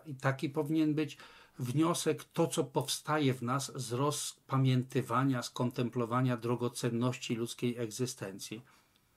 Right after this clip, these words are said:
Jak to robić? Tak jak powiedziałem, kiedy siadamy sobie w wygodnej pozycji i zaczynamy myśleć o tym, jak niewiele istot w tym świecie,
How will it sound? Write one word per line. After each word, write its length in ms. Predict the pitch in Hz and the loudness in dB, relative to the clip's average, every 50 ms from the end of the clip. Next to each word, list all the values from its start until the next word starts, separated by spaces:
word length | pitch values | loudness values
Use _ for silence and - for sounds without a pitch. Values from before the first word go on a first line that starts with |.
| - - - - - - - _ _ - | -20 -20 -20 -20 -20 -20 -20 _ _ 2
Jak 220 | 135 127 123 - | 2 2 2 2
to 140 | - 139 120 | 2 2 4
robić? 540 | 110 104 104 98 113 160 196 - - - - | 4 2 2 0 0 -2 -2 -4 -8 -12 -8
Tak 160 | - 175 175 - | -6 -4 0 0
jak 160 | 190 - - | 0 0 0
powiedziałem, 720 | - 190 185 196 190 180 180 190 180 156 120 101 101 104 _ _ _ _ _ _ _ _ _ _ - | -2 -2 0 2 2 2 4 4 4 4 2 0 -2 -6 _ _ _ _ _ _ _ _ _ _ -4
kiedy 260 | - 131 123 127 120 | -2 0 0 0 0
siadamy 520 | - - 131 117 127 127 131 139 143 135 | 0 0 0 2 2 4 4 4 2 0
sobie 560 | 131 - - 147 135 135 135 139 139 139 135 - _ _ _ _ _ _ _ _ _ - | 0 0 -2 -2 0 0 0 0 0 -4 -8 -12 _ _ _ _ _ _ _ _ _ -18
w 80 | - | -8
wygodnej 540 | - - 131 127 - 131 123 - 127 120 120 | -4 -4 -2 0 2 0 0 2 0 -2 -2
pozycji 840 | - - 123 110 95 117 139 147 139 - - 156 151 151 156 - - _ _ _ _ _ _ _ _ _ _ | -2 -2 -2 -2 0 2 0 0 0 -2 -2 0 0 0 0 -4 -8 _ _ _ _ _ _ _ _ _ _
i 120 | - - 156 | -6 -2 2
zaczynamy 580 | 131 123 113 - - 139 127 123 123 131 135 | 2 2 2 2 2 2 4 4 4 4 4
myśleć 500 | 135 143 160 160 - - 135 113 107 - | 4 4 2 0 0 -2 -2 -4 -4 -4
o 120 | - 117 110 | -6 -8 -8
tym, 420 | - - 117 107 - - - _ _ _ _ _ - | -6 -6 -8 -8 -8 -12 -18 _ _ _ _ _ -2
jak 280 | 120 127 135 131 - | 0 0 0 0 2
niewiele 440 | 143 151 143 131 151 160 151 147 143 | 4 4 4 6 4 4 4 2 2
istot 760 | 127 135 143 127 127 - - - 123 131 131 - - - - _ _ _ _ _ _ _ _ _ _ _ _ _ _ _ _ _ _ _ _ _ _ _ _ _ _ - | 0 0 -2 -4 -4 -4 -6 -6 -6 -6 -6 -8 -12 -20 -20 _ _ _ _ _ _ _ _ _ _ _ _ _ _ _ _ _ _ _ _ _ _ _ _ _ _ -20
w 80 | - | -6
tym 200 | - 131 113 113 | -2 -2 -2 -2
świecie, 680 | - - - - 117 117 120 123 - - 131 127 131 131 | -4 -6 -4 -2 -2 0 -2 -2 -2 -2 -2 -2 -4 -6